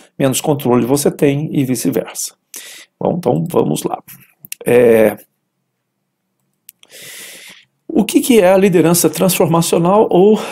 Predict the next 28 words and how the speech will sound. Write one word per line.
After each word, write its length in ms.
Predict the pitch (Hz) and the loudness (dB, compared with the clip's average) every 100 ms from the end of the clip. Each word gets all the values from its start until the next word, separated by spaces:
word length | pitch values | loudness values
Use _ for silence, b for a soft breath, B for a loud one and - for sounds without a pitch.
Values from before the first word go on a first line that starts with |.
| B | B
é, 380 | 139 135 120 - _ | 2 4 2 0 _
transacional, 1000 | - 180 165 143 131 - 107 104 95 - - | 0 2 4 2 0 -2 0 0 -2 -4 -4
né, 160 | 123 127 | 0 2
ou 160 | 113 | 2
situacional? 800 | 107 - - 101 - 113 87 - _ B B B - | 0 -4 0 -2 0 -4 -4 -10 _ B B B -8
A 60 | - | -4
diferença 340 | - 185 233 | 0 0 0
essencial 600 | - 190 - 147 131 123 | 0 -2 2 2 4 2
entre 240 | 123 - | -2 -2
as 140 | 104 101 | -2 0
duas 300 | 156 156 131 | 2 2 2
é 60 | |
que 140 | - 147 | 0 -2
os 100 | 117 | -2
líderes 440 | 117 98 151 143 | 0 0 0 -4
transformacionais, 1200 | - 180 226 - 143 135 127 - - 120 104 - B B B _ | -2 -2 0 0 0 0 0 -2 -2 -2 -4 -8 B B B _
eles 160 | 123 127 | -2 0
desenvolvem 580 | 139 139 139 160 175 175 | 0 2 4 2 2 -2
e 40 | |
projetam 600 | - 139 113 139 156 160 | -2 -4 0 0 2 0
uma 120 | 147 | 0
visão 300 | 139 120 143 | 0 0 0
do 60 | 147 | 0
futuro, 580 | - 165 175 120 90 - - | -4 2 2 2 0 -8 -6
com 160 | 117 | -2
energia 540 | 120 117 101 110 156 170 | 0 0 0 0 2 2
e 100 | 156 | 0
influência 580 | 160 135 127 139 160 | 0 0 0 0 -2